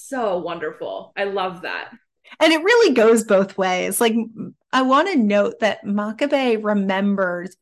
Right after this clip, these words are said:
Speaker 2: so much about Harashima, despite there being, like, fourteen other people in that club that were entering at the same time. He knew him for one year, but their bond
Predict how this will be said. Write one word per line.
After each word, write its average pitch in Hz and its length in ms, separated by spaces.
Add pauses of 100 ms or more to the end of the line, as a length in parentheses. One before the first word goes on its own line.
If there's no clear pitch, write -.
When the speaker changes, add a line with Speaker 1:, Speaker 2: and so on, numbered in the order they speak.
(140)
Speaker 2:
so 220 960 (140)
much 190 760
about 190 460
Harashima, 190 800
despite 214 440
there 226 140
being, 202 360
like, 185 200
fourteen 208 600
other 185 320
people 180 600 (220)
in 214 320
that 190 240
club 185 360
that - 160
were 202 120
entering 202 400
at 185 80
the 190 80
same 190 300
time. 185 300
He 208 140
knew 226 180
him 262 180
for 226 180
one 190 300
year, 180 400
but 170 240
their 226 180
bond 185 640